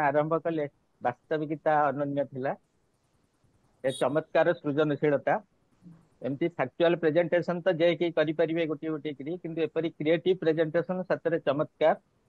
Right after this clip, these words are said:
ମନୋଜ ବାବୁଙ୍କ ବ୍ୟକ୍ତିତ୍ୱର ବିଭିନ୍ନ ଘଟଣା ଆଉ ଦିଗର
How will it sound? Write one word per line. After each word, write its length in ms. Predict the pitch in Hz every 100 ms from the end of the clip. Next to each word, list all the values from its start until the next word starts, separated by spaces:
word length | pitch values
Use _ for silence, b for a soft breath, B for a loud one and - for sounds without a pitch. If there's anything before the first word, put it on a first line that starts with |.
| _ _ _ _ _ _
ମନୋଜ 320 | 123 131 165 165
ବାବୁଙ୍କ 260 | 180 175 185
ବ୍ୟକ୍ତିତ୍ୱର 540 | 160 151 175 - 180
ବିଭିନ୍ନ 340 | 160 151 165 170
ଘଟଣା 380 | 135 139 - 170
ଆଉ 100 | 175
ଦିଗର 340 | 156 151 160